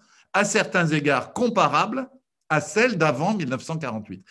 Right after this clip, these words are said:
Ça veut dire que soixante-treize ans après sa naissance,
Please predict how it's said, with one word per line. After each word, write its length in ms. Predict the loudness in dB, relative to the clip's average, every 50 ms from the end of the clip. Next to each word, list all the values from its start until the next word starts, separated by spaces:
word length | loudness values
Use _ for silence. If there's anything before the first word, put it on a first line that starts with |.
| -18 -8
Ça 140 | -2 -2 2
veut 140 | 2 2 2
dire 380 | 2 2 2 2 2 2 -2
que 140 | -2 -4 -4
soixante-treize 1400 | -4 -6 -6 0 0 0 0 -2 -6 -6 -4 -4 -4 -6 -8 -14 _ _ _ _ -8 -2 0 2 2 2 2 2 0
ans 360 | 0 0 -2 -6 -12 _ _ _ _ _ _ _ _ _ _ _ _ _ -6
après 680 | -2 0 0 0 0 -4 -14 -14 -8 0 2 2 2 2
sa 140 | 0 -2
naissance, 760 | 0 0 -2 -4 -2 -4 -4 -4 -6 -10 -14 -16 -18 -20 _